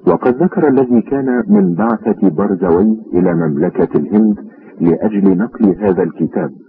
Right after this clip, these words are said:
وذكر فيها ما يلزم مطالعه من إتقان قراءته والقيام بدراسته والنظر إلى باطن كلامه، وأنه إن لم يكن كذلك لم يحصل على الغاية منه. وذكر فيها حضور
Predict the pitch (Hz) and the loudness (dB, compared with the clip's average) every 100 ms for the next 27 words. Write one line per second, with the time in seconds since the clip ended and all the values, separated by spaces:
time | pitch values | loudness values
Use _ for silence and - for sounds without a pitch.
0 | - - - 113 151 185 160 123 151 127 | -20 -4 0 2 0 0 -2 -2 -2 -2
1 | 123 110 101 85 117 110 113 107 104 - | 0 2 4 2 0 -2 0 2 2 0
2 | 78 85 104 104 98 80 85 110 95 92 | -4 0 0 0 -2 -2 0 0 0 0
3 | 95 80 73 95 95 78 80 - 98 87 | 0 0 0 0 0 0 -6 -4 -2 0
4 | 82 - 90 87 76 101 104 107 95 95 | 0 -2 -2 -2 -2 -4 -4 -4 -8 -14
5 | 80 - 87 85 - 110 127 127 120 110 | -18 -4 -2 0 0 0 0 0 0 0
6 | 101 104 90 - 110 107 101 - - - | 0 0 -2 -4 -6 -6 -8 -12 -20 -10
7 | - 76 73 92 87 82 78 85 85 78 | -4 -2 0 0 0 0 0 0 0 0
8 | 87 87 - 80 76 - 78 95 69 - | 0 -2 -2 -4 -4 -2 0 0 -4 -8
9 | - - - - 110 117 139 170 156 127 | -20 -20 -12 2 2 4 2 2 0 2
10 | 123 113 98 120 - 113 95 82 101 113 | 0 2 2 0 0 0 2 0 0 0
11 | 117 - 85 71 87 - - 82 78 76 | -2 -2 -2 0 -2 -4 -2 -2 0 -2
12 | 85 78 80 101 92 85 90 98 - - | 0 -2 0 2 0 0 0 0 -2 -10
13 | _ _ - 123 127 208 - 131 - 147 | _ _ 0 2 2 0 0 -2 -2 -2
14 | 117 101 - 92 98 113 | -2 -4 0 2 2 0